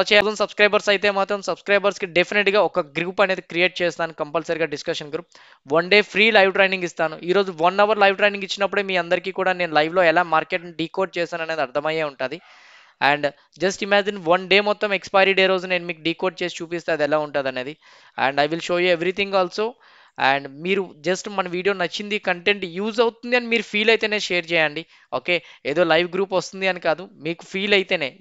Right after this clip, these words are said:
ఎస్, ఇది వర్త్ ఛానలే, షేర్ చేయడం అనేది, ఆ, వీళ్ళు డిజర్వే అని మీరు అనుకుంటే మాత్రం డెఫినెట్‌గా మన ఛానల్ షేర్ చేయండి. I'm winding up the session. See you all tomorrow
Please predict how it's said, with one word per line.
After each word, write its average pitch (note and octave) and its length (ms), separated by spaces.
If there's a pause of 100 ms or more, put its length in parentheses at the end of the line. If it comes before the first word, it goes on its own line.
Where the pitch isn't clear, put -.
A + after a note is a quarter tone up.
(120)
ఎస్, F3+ 120 (200)
ఇది F3+ 180 (220)
వర్త్ F#3+ 340
ఛానలే, D3+ 380 (520)
షేర్ F#3+ 280
చేయడం G3 260
అనేది, F#3 220 (420)
ఆ, D3 80 (120)
వీళ్ళు F3+ 200 (120)
డిజర్వే F3 480 (280)
అని F3+ 200
మీరు F3 160
అనుకుంటే F3+ 400
మాత్రం F3 280
డెఫినెట్‌గా F3 460
మన D#3 180
ఛానల్ D3 340
షేర్ D3 280
చేయండి. D3 320 (580)
I'm A#2 200
winding F3 340
up F3 140
the F3+ 140
session. F#3 260 (420)
See G3 260
you G3 120
all G3+ 120 (340)
tomorrow F#3+ 360